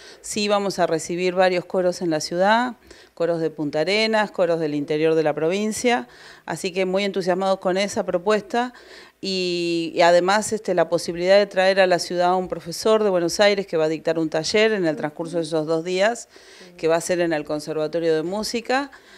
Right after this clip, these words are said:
eh, y esto va a estar, bueno, dirigido, por supuesto, a estudiantes de música, profesores,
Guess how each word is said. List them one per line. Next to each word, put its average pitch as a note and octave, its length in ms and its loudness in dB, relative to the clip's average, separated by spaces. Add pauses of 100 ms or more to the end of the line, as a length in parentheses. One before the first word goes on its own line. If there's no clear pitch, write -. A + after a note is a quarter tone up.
(160)
eh, D#3+ 420 0
y F3 120 -2
esto F#3+ 200 -2
va F#3 60 4
a - 20 -4
estar, F3+ 240 0
bueno, F3 320 0
dirigido, E3 640 -4
por E3 120 -2
supuesto, F3 680 -2
a C#3 400 -4
estudiantes D3+ 480 -4
de E3+ 80 -4
música, F#3+ 720 -4
profesores, E3+ 1000 2